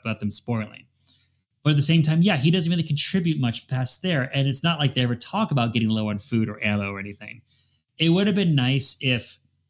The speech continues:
there was a moment where he was like, "I'm gonna go walk in, in this direction and find some food for us because, like, that's what I have to do." Or if they are, like, getting hungry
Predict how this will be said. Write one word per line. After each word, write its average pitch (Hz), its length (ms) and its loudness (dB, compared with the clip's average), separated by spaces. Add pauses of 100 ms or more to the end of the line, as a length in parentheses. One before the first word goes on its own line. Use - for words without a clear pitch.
(140)
there 135 140 2
was 123 340 2
a 131 60 4
moment 127 440 2
where 117 380 -2
he 143 320 0
was 127 260 -2
like, 127 300 -4
"I'm 139 220 4
gonna 147 180 6
go 139 160 4
walk 127 320 2
in, 127 100 2
in 123 60 4
this 120 140 0
direction 117 380 0
and 107 160 0
find 113 340 2
some 107 160 0
food 107 260 -2
for 110 160 -14
us - 220 -8
because, 110 480 -2
like, 107 260 -12 (140)
that's 110 240 -4
what 113 100 -2
I 107 60 0
have 107 200 -2
to 104 60 -8
do." 107 260 -4
Or 123 280 -2
if 117 100 -4
they 135 140 2
are, 127 80 0
like, 123 220 -2
getting 120 200 0
hungry 110 520 0